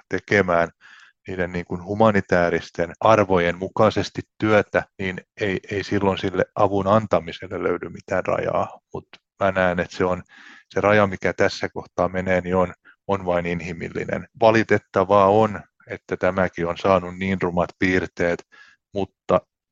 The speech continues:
tuntuu edelleenkin löytyvän ihmisiä, jotka on valmiita sitä apua antamaan. Oli ne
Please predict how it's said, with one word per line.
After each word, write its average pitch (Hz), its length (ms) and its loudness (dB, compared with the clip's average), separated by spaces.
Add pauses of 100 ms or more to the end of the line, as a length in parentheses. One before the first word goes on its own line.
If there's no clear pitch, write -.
(340)
tuntuu 95 420 -2
edelleenkin 98 580 2
löytyvän 92 460 0
ihmisiä, 92 440 -4
jotka 92 320 -2
on 90 120 -2
valmiita 95 500 2
sitä 92 300 2
apua 90 420 0
antamaan. 92 500 -2 (100)
Oli 104 260 0
ne 98 160 2